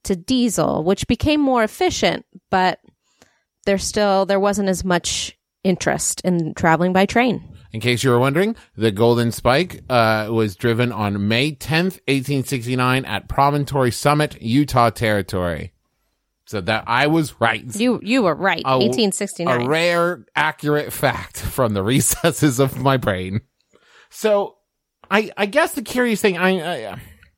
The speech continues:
Speaker 2: I guess I pictured in my head that there was a long period of time in which railway travel was not only common, but, like, super dominant.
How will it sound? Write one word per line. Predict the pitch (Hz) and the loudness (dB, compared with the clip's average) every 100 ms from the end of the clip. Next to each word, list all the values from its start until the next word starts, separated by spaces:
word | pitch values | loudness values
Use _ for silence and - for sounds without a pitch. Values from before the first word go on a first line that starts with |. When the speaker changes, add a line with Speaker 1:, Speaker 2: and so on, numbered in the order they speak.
| - _ _ _ _ _ _ - | -20 _ _ _ _ _ _ -4
Speaker 2:
I | 160 | -2
guess | 185 240 226 | 0 -2 -2
I | 190 | -4
pictured | 175 160 156 151 | -4 -4 -4 -2
in | |
my | 139 | -2
head | 120 117 107 | 0 -2 -4
that | 107 | -2
there | 117 | 0
was | 107 104 | 0 0
a | |
long | 98 101 104 110 110 110 | -2 -2 0 2 2 -2
period | - 107 104 95 | -6 -4 -2 -4
of | 92 | -6
time | - 98 95 90 90 | -6 -4 -2 -2 -2
in | 92 | -2
which | 92 90 76 - - _ _ - | -2 -4 -6 -10 -14 _ _ -4
railway | 101 110 107 107 104 | 0 2 4 4 2
travel | 90 101 98 95 98 92 | 0 -2 -2 -2 -2 -2
was | 92 | -4
not | 104 110 110 - | -2 0 0 -2
only | 117 113 110 101 95 92 87 - _ _ _ _ _ - | -2 0 0 -2 -4 -6 -8 -10 _ _ _ _ _ -12
common, | - 160 147 117 92 | -2 2 2 2 -2
but, | 95 92 | -4 -6
like, | 101 92 - | -4 -6 -6
super | - - 139 123 113 104 | -6 -2 2 2 2 0
dominant. | 92 127 147 127 95 82 - | 2 2 4 4 2 -2 -10